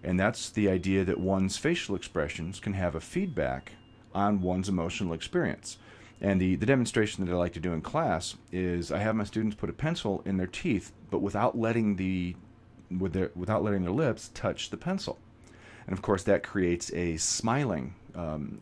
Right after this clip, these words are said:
set of, uh, muscle use in the face. And then there's the other one where you put a pencil in your mouth, but you do like a duck face and you stick your lips out and you hold your pencil without using the teeth.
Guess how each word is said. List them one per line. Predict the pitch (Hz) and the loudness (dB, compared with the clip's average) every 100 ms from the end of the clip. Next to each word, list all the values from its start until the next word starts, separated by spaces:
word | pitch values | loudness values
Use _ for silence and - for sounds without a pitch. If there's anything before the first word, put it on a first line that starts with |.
| - | -8
set | - 98 | -2 0
of, | 87 82 90 | -2 -4 -2
uh, | 80 71 57 - - - - - - - | 0 -2 -4 -12 -20 -20 -20 -20 -20 -2
muscle | 113 107 107 - 90 | 4 6 6 2 0
use | 80 - 85 | -2 -4 -6
in | |
the | 80 | -4
face. | 139 - - - - - - - - - - | -2 -4 -6 -16 -20 -20 -20 -20 -20 -20 -6
And | 98 98 | 2 4
then | 95 | 6
there's | 90 87 | 4 2
the | 85 | 4
other | 151 185 | 4 4
one | 92 92 | 4 4
where | 85 | 4
you | 85 | 2
put | - 107 - - | 2 2 2 -2
a | 90 | -6
pencil | 110 101 - 95 | -2 -2 0 -2
in | |
your | 87 | 0
mouth, | 80 78 95 - | -2 -2 -4 -2
but | 95 | -2
you | 87 90 87 87 | 0 0 0 -2
do | 85 113 | 0 2
like | 95 | 2
a | 85 | 0
duck | 80 139 | 0 -2
face | - 76 62 - | 0 -4 -4 -6
and | |
you | 64 | -8
stick | - 104 - | -6 -4 0
your | |
lips | 90 175 - | 0 0 0
out | 76 - | -2 -2
and | 85 | -4
you | |
hold | 80 104 101 | 0 0 0
your | 85 | -2
pencil | 165 185 - 85 | -2 -2 0 -2
without | 92 101 90 | 0 0 0
using | 82 82 80 | 0 -4 -4
the | 82 | -4
teeth. | - 165 - | -2 -2 -4